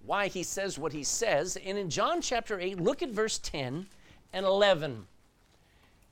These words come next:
Verse ten says this, "When Jesus had lifted up himself," he's been on the ground, he's been writing, "When he lifted up himself and saw none but the woman,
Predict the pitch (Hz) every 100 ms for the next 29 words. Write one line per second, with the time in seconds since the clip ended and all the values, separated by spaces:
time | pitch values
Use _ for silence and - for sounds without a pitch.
0 | _ _ - - 208 202 - 254 196 190
1 | - 196 143 190 151 - 156 156 240 277
2 | 311 302 - 147 151 254 - 262 220 208
3 | 220 208 - 120 - - 135 156 185 185
4 | 151 131 - 120 156 214 170 156 160 143
5 | 185 190 143 117 - - - - - -
6 | - _ _ - 220 262 349 330 285 247
7 | 190 160 - 110 160 - - 131 - 214
8 | 190 175 165 196 247 311 294 285 285 247
9 | 202 127 139 320 240